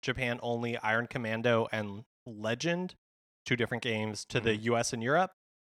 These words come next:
Speaker 1: And then in Japan, Columbus Circle is releasing a game previously orphaned on the Satellaview, w-, which is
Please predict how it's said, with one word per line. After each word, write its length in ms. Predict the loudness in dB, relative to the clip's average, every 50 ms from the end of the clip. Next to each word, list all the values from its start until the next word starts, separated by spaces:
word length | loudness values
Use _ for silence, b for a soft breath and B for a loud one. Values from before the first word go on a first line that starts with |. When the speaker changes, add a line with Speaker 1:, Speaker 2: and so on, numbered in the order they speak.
| _ _ 0
Speaker 1:
And 220 | 2 2 4 4
then 340 | 4 4 4 6 4 2 0
in 140 | -2 -6 -6
Japan, 460 | -6 -6 -2 0 2 2 2 2 2
Columbus 400 | 2 2 4 4 4 4 2 -2
Circle 580 | -2 -2 -2 -2 0 2 4 4 4 4 2 0 _ _ _ _ _ _ _ _ _ _ -4
is 240 | -2 0 0 0 0
releasing 400 | -2 -2 -2 -2 -2 -2 -2 -2
a 60 | 0
game 260 | 2 2 2 2 0
previously 520 | 0 -4 -4 -2 -2 -4 -4 -4 -4 -4 -2
orphaned 380 | 0 0 0 0 0 -2 -2
on 200 | 0 -2 -2 -2
the 180 | 0 0 0 0
Satellaview, 840 | -2 -4 -10 -8 -4 -2 0 2 2 2 2 2 2 2 2 0 0 _ _ _ _ _ _ _ -8
w-, 240 | -4 -4 -2 -2 0
which 220 | 2 2 2 2 2
is 260 | 0 0 0 -4